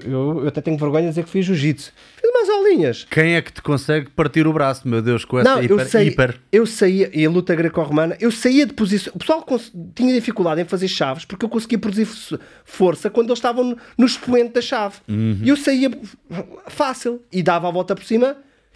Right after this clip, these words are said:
Speaker 1: e depois aplicava força <laughs> e, e ganhava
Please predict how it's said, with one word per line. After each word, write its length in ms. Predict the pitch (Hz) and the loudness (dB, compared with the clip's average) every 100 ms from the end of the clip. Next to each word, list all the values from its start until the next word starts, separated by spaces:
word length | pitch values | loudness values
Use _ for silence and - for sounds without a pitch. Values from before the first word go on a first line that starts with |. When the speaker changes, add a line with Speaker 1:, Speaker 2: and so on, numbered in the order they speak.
| _ - - - | _ -20 -14 -6
Speaker 1:
e 40 | |
depois 220 | 143 147 156 | -2 0 0
aplicava 400 | 165 170 175 185 | -2 -2 -4 0
força 460 | 220 233 262 269 - _ _ _ | 0 0 -2 -8 -10 _ _ _
<laughs> 400 | _ _ - - | _ _ -8 -4
e, 160 | 147 | -4
e 40 | 147 | -4
ganhava 500 | 190 208 160 151 | -6 -6 -6 -10